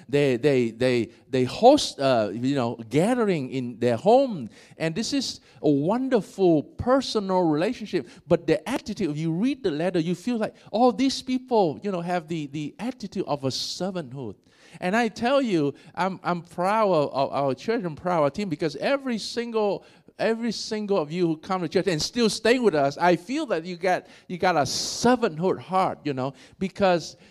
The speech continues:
because a lot of, I mean, even I got friends from overseas visit church from time to time before the pandemic,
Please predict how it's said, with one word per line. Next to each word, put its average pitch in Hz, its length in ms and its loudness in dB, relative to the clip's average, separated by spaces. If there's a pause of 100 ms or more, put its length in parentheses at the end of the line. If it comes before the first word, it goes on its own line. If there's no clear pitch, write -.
(120)
because 175 440 2 (200)
a 139 100 0
lot 202 280 4
of, - 140 -10
I 143 120 0
mean, 156 220 -4
even 185 280 0
I 139 140 -2
got 143 260 0
friends 165 460 -2
from 127 400 -2
overseas 147 580 0
visit 139 380 -4
church 139 240 -6
from 107 640 -10
time 139 220 -6
to 127 120 -6
time 139 360 -6
before 113 360 -6
the 104 100 -8
pandemic, 139 640 -4